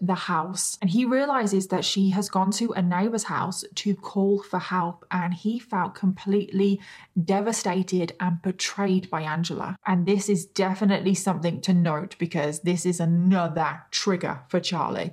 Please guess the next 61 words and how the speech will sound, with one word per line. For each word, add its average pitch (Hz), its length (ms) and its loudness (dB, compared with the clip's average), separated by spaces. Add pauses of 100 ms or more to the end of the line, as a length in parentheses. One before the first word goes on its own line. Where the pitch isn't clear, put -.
(120)
But 240 140 -2
fortunately, 220 680 0
in 226 320 0
that 262 180 0
moment, 190 600 2
Charlie 233 540 0
just 208 240 0
seemed 196 340 2
to 190 340 0
give 214 200 0
up. - 360 -4
And 185 200 2
as 196 100 2
soon 233 280 -2
as 269 100 -2
the 247 100 0
police 190 420 0
arrived, 175 600 -2
he 214 360 -2
gave 196 340 0
himself 220 380 -2
in. 175 340 -2
And 202 120 -2
he 254 120 -2
seemed 330 400 -4
to 262 240 2
be 233 380 0
remorseful 202 920 0
and 196 240 2
felt 202 260 0
sorry 233 320 0
for 247 120 0
what 175 220 0
he 185 140 -2
did, 160 300 0
but - 140 -2
also 269 300 0
confused. 220 720 -2
He 214 120 0
didn't 277 220 0
understand 226 460 2
why 190 200 2
he 196 220 2
had 170 120 2
done 196 220 2
what 165 120 0
he 175 140 0
had 165 120 -2
done. 190 360 0
Charlie 214 280 2
was 185 200 2
arrested 180 380 0
for 202 120 0
what 175 200 -2
he 190 180 2
had 170 180 2
done, 170 300 2
and 170 220 -2
he 202 140 0
was 226 200 -2
interviewed, 202 720 0